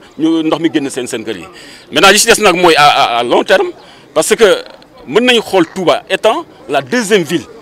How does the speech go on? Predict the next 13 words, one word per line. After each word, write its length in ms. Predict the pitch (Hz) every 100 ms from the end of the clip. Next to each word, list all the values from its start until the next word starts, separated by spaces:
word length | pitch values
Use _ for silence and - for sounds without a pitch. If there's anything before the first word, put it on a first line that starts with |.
| - 131
du 60 |
Sénégal, 340 | 143 131 107 82 - - - - - _
donc 220 | 131 208
mu 100 | 220 214
am 260 | 220 294 285 - - -
benn 400 | 123 127 262 262 233
bassin 300 | 190 - 208
principal, 460 | 208 190 175 131 - - - - - -
mu 140 | 147 202
am 200 | 226 247
benn 380 | 147 190 254 277
bassin 340 | 190 202 - 240
stockage, 560 | - 220 196 139 -